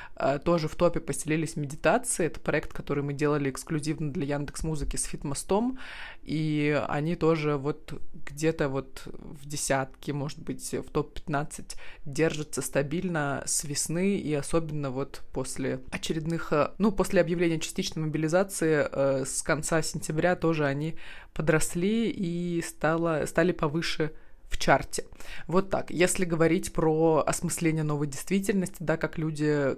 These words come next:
подкастеры непосредственно всё это обсуждают, как предлагают подумать о новых временах слушателям, то, э, есть, э, подкаст "Как-нибудь", который ведёт Катя Крангаус, там тоже, собственно, об этом,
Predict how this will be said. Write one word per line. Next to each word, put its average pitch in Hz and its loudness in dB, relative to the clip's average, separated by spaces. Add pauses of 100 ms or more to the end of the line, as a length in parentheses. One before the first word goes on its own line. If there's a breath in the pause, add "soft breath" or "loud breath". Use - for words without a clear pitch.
подкастеры 151 0
непосредственно 151 -2
всё - 0
это 151 2
обсуждают, 170 2 (320 loud breath)
как 175 4
предлагают 151 4
подумать 170 0 (400)
о 151 4
новых 151 0
временах 147 -2 (220)
слушателям, 180 2 (340 loud breath)
то, 160 4
э, 143 4
есть, 156 -2
э, 131 2
подкаст - 0
"Как-нибудь", 165 0
который 165 -2
ведёт 151 -2
Катя 185 2
Крангаус, 165 2
там 147 0
тоже, 151 2 (200 loud breath)
собственно, 147 -2
об 147 0
этом, 139 -2